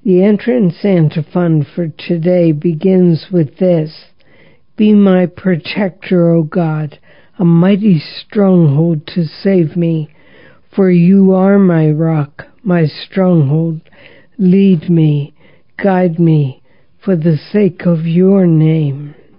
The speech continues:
Pray that. Pray that several times today if you can. "Be my protector,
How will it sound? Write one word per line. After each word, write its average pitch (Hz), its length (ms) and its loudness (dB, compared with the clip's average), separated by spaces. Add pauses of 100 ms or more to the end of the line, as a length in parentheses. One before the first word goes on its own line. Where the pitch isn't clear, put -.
(500)
Pray 262 320 -2
that. 139 340 -4 (640)
Pray 233 340 0
that 208 320 -2
several 196 520 -2
times 175 680 -2
today 170 480 0
if 151 160 -4
you 165 220 -6
can. 160 540 -2 (680)
"Be 208 300 0
my 185 340 0
protector, 170 1200 -10